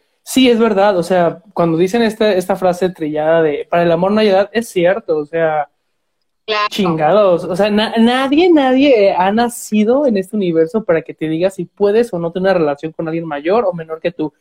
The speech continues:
Speaker 1: siempre y cuando sea legal, acuérdense,
Speaker 2: Ah,
Speaker 1: o
Speaker 2: sí.
Speaker 1: sea, si hay pelito, no hay delito.
Speaker 2: O sea, Itzel, Lady Madurita, nos encantó su historia, pero porque estamos hablando de una madurita, pero de alguien mayor de edad.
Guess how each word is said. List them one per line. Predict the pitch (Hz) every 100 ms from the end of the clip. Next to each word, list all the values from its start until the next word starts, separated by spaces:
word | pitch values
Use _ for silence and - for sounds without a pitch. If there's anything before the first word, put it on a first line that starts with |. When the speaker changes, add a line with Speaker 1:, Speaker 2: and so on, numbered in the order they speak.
| _ _ _
Speaker 1:
siempre | - 208 208 208 233 247
y |
cuando | 202 175 185
sea | 185 160
legal, | 160 165 170 180 190 208 190 _ _ _
acuérdense, | 147 143 - 180 214 214 165 147
Speaker 2:
Ah, | 143 156 269 269
Speaker 1:
o | 160
Speaker 2:
sí. | -
Speaker 1:
sea, | 170 143 - - -
si | 185
hay | 180 180
pelito, | 240 233 226 247 240
no | 190
hay | 175
delito. | 185 190 208 202 175 147 _ _ _ _ _ _ _ _ _ _ -
Speaker 2:
O | 226
sea, | 247 240
Itzel, | 247 294 311 370
Lady | 330 320 330
Madurita, | 294 254 240 240 254 277 359 214
nos | 233 214
encantó | 220 202 196 202 220
su | 269
historia, | 269 226 214 233 247
pero | 202 185
porque | 185 185 202
estamos | 208 220 214
hablando | 214 185 202 214
de |
una | 202 202
madurita, | 220 185 180 196 190 214 247 - -
pero | 208 202
de | 202
alguien | 202 208 247
mayor | 240 185 185 185
de | 196
edad. | 208 220 220